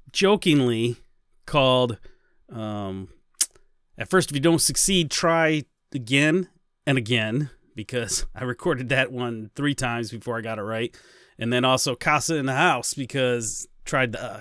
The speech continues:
Casa light switches and I liked 'em, and we're gonna expand on that. You're gonna hear I got some more Casa in the house.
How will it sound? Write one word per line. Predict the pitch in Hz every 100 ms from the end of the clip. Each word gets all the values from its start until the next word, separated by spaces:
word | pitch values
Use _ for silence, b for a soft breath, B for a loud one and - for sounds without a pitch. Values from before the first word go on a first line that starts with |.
| -
Casa | 170 135 151
light | 160 170
switches | - 190 175 190 175 165 B B B B _
and | 120 113 113
I | 107
liked | 110 135 160 165
'em, | 196 202 180 -
and | 131 127 123 117
we're | 170
gonna | 262 -
expand | - - - 175 285 269
on | 156 151
that. | 151 151 107
You're | 151
gonna | 208 196
hear | 180 247 226 202
I | 185
got | 208 220 208
some | 240 233 240
more | 247 247 254
Casa | - 233 277 - 262
in | 233 226
the |
house. | 208 233 240 240 247 247 247 -